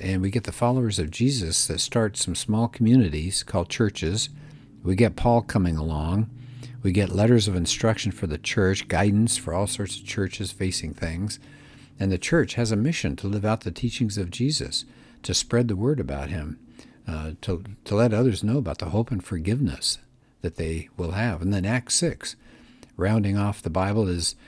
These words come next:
redemption is completed and God dwells with his people again. Oh, amen and amen. Looking forward to that. It hasn't happened yet, but Jesus returns. A new creation is established. It's a recreation. God fixes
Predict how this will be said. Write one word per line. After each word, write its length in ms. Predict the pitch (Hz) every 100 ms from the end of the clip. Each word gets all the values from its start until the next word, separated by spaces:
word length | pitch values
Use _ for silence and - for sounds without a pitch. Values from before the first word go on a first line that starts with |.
| -
redemption 560 | - 85 107 123 - 110
is 160 | 92 -
completed 640 | 80 80 127 131 98 80
and 160 | 80
God 260 | 92 104 110
dwells 440 | 101 95 101 95
with 160 | 92 82
his 140 | 87
people 380 | - - 104 95
again. 480 | 82 80 95 85 67 - - _ _ -
Oh, 240 | 98 82
amen 400 | 92 104 98 104
and 160 | 82 90
amen. 560 | 92 90 87 78 85
Looking 260 | 90 101 85
forward 300 | - 98 95
to 60 | 85
that. 360 | 98 101 - - - - - _ -
It 40 |
hasn't 340 | 101 117 143
happened 320 | 120 123 87 95
yet, 200 | 110 73
but 120 | 80
Jesus 340 | 95 131 123
returns. 560 | 110 95 123 117 82 80
A 80 | 82
new 240 | 104 139
creation 800 | 131 - 101 95 90 90 87 - -
is 180 | 85 82
established. 680 | 78 - 98 101 78 -
It's 160 | 101 -
a 100 | 85
recreation. 960 | 82 110 135 - 120 87 80 76 90 80
God 260 | 107 104
fixes 560 | - - - 87 78